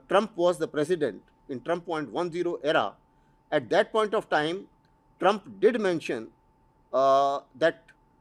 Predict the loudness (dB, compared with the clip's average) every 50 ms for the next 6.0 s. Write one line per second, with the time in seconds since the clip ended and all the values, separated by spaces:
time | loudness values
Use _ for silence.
0 | _ _ _ _ 0 0 2 2 0 -2 -4 -4 -2 2 2 4 4 2 0 -4
1 | -20 _ _ _ _ _ _ _ _ _ -6 -4 -2 -2 -2 -4 -8 -16 -18 _
2 | _ -8 -6 -6 -6 -6 -8 -12 -14 _ _ -8 -4 -4 -4 -4 -2 -4 -4 -4
3 | _ 0 0 0 2 -2 -4 -4 -6 -8 -12 _ _ _ _ -2 -2 -2 -2 -4
4 | -2 -2 -2 -2 -4 -6 -4 -4 -4 -2 -2 -2 -2 0 -2 -2 -2 -2 -6 -8
5 | -6 -6 -8 -8 -8 -12 -14 -18 -8 -6 -4 -4 -4 -6 -6 -6 -6 -6 -6